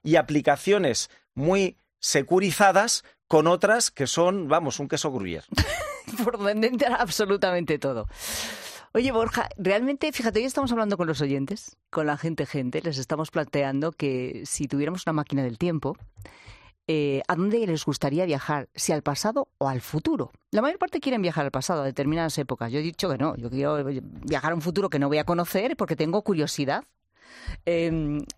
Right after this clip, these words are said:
Speaker 2: eh, por, por conocer qué, qué, qué será, ¿no? En, del mundo, qué estaremos haciendo dentro de trescientos, cuatrocientos, quinientos años,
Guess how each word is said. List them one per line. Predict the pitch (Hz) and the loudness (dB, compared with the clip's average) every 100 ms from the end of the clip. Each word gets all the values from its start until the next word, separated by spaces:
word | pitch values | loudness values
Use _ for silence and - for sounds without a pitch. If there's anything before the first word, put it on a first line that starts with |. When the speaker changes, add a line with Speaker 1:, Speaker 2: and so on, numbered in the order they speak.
| _ | _
Speaker 2:
eh, | 165 | -6
por, | 143 151 | -2 -2
por | 175 - | -2 -2
conocer | 143 135 170 | -2 0 -2
qué, | - 214 | -2 -6
qué, | - - | -6 -8
qué | - 185 | -4 -4
será, | - 180 143 214 | -2 0 0 0
¿no? | 233 202 359 | 0 0 -2
En, | 175 156 | -2 -2
del | 143 139 | 0 0
mundo, | 185 220 | 0 0
qué | 196 | -2
estaremos | - 175 170 | -2 -2 -2
haciendo | 156 165 233 196 | -2 -2 0 0
dentro | 170 170 | 0 0
de | 151 147 | 0 -2
trescientos, | 160 131 160 202 226 | -4 -4 -2 -2 -2
cuatrocientos, | 156 135 123 170 196 | -2 -4 -4 -4 -4
quinientos | - 151 160 143 | -2 -2 -2 -2
años, | 190 170 | -2 -2